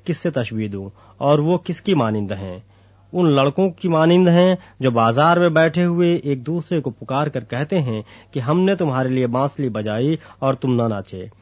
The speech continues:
ہم نے ماتم کیا اور تم نہ روئے۔" کیونکہ یوحنا بپتسمہ دینے والا نہ تو روٹی کھاتا ہوا آیا، نہ میں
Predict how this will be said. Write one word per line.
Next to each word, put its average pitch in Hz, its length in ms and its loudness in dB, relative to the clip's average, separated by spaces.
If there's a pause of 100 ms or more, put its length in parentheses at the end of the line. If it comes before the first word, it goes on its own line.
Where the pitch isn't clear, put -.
(400)
ہم 160 120 4
نے 185 120 6
ماتم 170 380 4
کیا 127 240 0
اور 180 280 4
تم 147 240 0
نہ 107 140 0
روئے۔" 92 380 -10 (380)
کیونکہ 202 360 2
یوحنا 180 580 2
بپتسمہ 160 480 -2
دینے 120 260 0
والا 123 400 -2 (280)
نہ 135 80 0
تو 175 420 0
روٹی 180 300 -2
کھاتا 156 380 -2
ہوا 117 320 0
آیا، 123 240 -2
نہ 123 120 -4
میں 151 240 -2